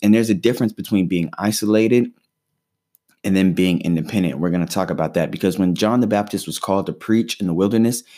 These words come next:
he was all by himself. And when Jesus was called to be the Messiah, he was all by himself. But being isolated, feeling alone is all part of the process of building up that faith that we need to believe in ourselves more than anything.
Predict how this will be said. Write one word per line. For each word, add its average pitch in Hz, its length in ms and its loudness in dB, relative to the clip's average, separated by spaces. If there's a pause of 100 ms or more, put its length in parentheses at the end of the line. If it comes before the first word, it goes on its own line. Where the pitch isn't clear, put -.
(140)
he 117 140 2
was 101 160 2
all 90 240 0
by 85 180 -2
himself. 85 500 -2 (360)
And 92 120 0
when 87 160 2
Jesus 104 440 0
was 101 100 -8
called 113 240 -2
to 117 60 -2
be 113 100 0
the 113 80 0
Messiah, 113 520 -2 (260)
he 127 160 2
was 117 180 2
all 87 260 -2
by 80 160 -4
himself. 82 520 -4 (300)
But 82 160 -2
being 101 300 2
isolated, 104 720 0
feeling 92 340 -2
alone 95 460 0
is 80 140 -6
all 104 260 -2
part 110 200 -6
of 98 100 -6
the 85 60 -2
process 90 580 -4
of 87 180 -8
building 95 320 2
up 92 140 -4
that 87 200 -4
faith 113 340 -2
that 80 140 -2
we 90 80 -2
need 85 240 0
to 85 80 -8
believe 90 320 0
in 87 80 -4
ourselves 80 460 -2
more 85 200 2
than 80 160 -2
anything. 80 460 -2